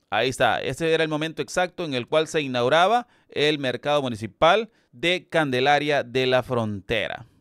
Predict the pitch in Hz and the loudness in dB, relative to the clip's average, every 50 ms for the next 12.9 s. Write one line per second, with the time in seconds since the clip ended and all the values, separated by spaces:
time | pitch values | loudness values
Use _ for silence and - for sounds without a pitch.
0 | _ _ - - 208 311 311 _ _ - - 98 101 - 135 120 98 - _ - | _ _ -6 -6 -6 -6 -6 _ _ -18 -16 -8 -2 0 0 0 0 -4 _ -10
1 | - 131 127 117 117 156 156 156 147 135 123 123 120 101 117 113 117 117 110 98 | -6 -4 -2 0 2 4 4 6 6 6 6 4 2 2 -2 -2 0 2 2 2
2 | 90 90 80 85 98 117 139 170 160 139 127 98 107 123 131 131 101 123 123 123 | 0 -2 -4 -4 -4 -4 -4 -6 -6 -8 -10 -8 -6 -6 -6 -6 -4 -2 -2 -2
3 | 120 120 120 123 117 113 104 - 131 127 127 117 104 113 113 113 - - 113 113 | -2 -2 -2 -2 -2 -2 -4 -4 -2 -2 0 -2 -2 -4 -6 -8 -8 -8 -8 -6
4 | 113 110 104 92 - 67 69 - _ - - 139 143 147 151 151 147 160 151 147 | -6 -8 -10 -10 -12 -16 -16 -18 _ -8 -4 0 4 4 4 4 2 0 -6 -4
5 | 139 147 208 226 180 170 156 180 180 170 165 170 180 202 214 196 190 202 202 196 | -2 -2 -2 -2 -4 -4 0 0 0 0 0 -2 -4 -4 -6 -6 -6 -6 -6 -6
6 | - - - 107 107 110 123 143 139 147 143 131 131 147 147 147 139 123 143 143 | -10 -16 -14 -12 -6 -4 -4 -2 -2 -4 -4 -4 -6 -6 -4 -4 -4 -4 -4 -4
7 | 131 120 120 131 160 165 143 123 120 127 135 131 - - 107 104 101 104 101 117 | -4 -4 -2 -2 -2 -2 -2 -2 -2 -2 -2 -4 -4 -6 -8 -8 -8 -8 -6 -6
8 | 120 123 117 113 110 107 104 95 - 113 92 69 67 95 _ _ _ _ - 185 | -6 -6 -6 -6 -6 -6 -6 -6 -4 -4 -4 -4 -6 -12 _ _ _ _ -4 -4
9 | 190 165 190 190 180 190 208 240 240 214 190 202 202 190 - 135 143 131 - 202 | -2 -2 -2 -2 -2 -2 -4 -4 -4 -6 -4 -4 -2 -2 -2 -2 -2 -2 -4 -6
10 | 170 151 143 123 127 143 147 143 - 120 131 135 143 135 117 104 110 117 127 156 | -6 -4 -2 0 0 0 0 -2 -4 -2 -2 -2 -2 -2 -4 -4 -4 -2 -2 -2
11 | 180 - - _ _ - 120 127 135 135 139 139 135 - _ _ - 143 135 135 | -2 -4 -8 _ _ 0 2 4 4 4 4 2 0 -4 _ _ 2 4 4 4
12 | 131 139 139 131 - 131 117 113 104 104 104 110 120 127 117 107 78 - | 4 2 0 0 0 0 0 0 -2 -2 -2 0 0 0 0 -2 -6 -14